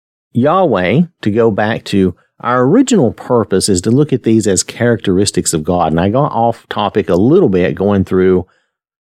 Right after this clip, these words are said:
how this came about and, and how some of this is a little theoretical, okay? But it's okay as long as we understand when we're saying Yahweh,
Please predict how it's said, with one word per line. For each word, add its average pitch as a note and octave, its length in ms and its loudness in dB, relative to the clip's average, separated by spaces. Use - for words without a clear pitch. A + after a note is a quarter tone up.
how A#2+ 380 -2
this G#2+ 180 0
came G2+ 280 -2
about F2+ 720 -2
and, D#2 220 -2
and F2+ 160 -2
how F2+ 240 -2
some G2+ 240 0
of F2+ 140 0
this F2 260 0
is E2 100 -2
a E2 60 0
little F#3+ 420 2
theoretical, C3+ 800 0
okay? B2 460 0
But D3+ 580 -2
it's B2 220 -2
okay E3 760 0
as G#2 160 -4
long D3+ 200 2
as G3 100 0
we E3+ 160 2
understand A#2 800 0
when G#2 280 2
we're D3 260 2
saying D3 360 2
Yahweh, F#2+ 720 0